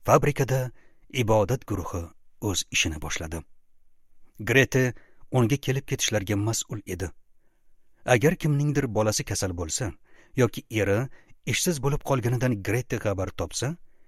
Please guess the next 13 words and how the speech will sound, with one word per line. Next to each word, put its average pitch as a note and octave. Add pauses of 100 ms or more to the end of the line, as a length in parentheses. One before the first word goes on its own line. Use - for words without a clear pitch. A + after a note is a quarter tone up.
(320)
umumiy C#3
jamg'armaga B2+ (460)
pul D3+
bermagan A#2
kishining -
ahvoli E2+ (120)
voy E2
bo'lardi. D#2 (1200)
Bu G#2 (120)
qizda F#2+ (500)
chindan A#2
ham A2+
chuqur -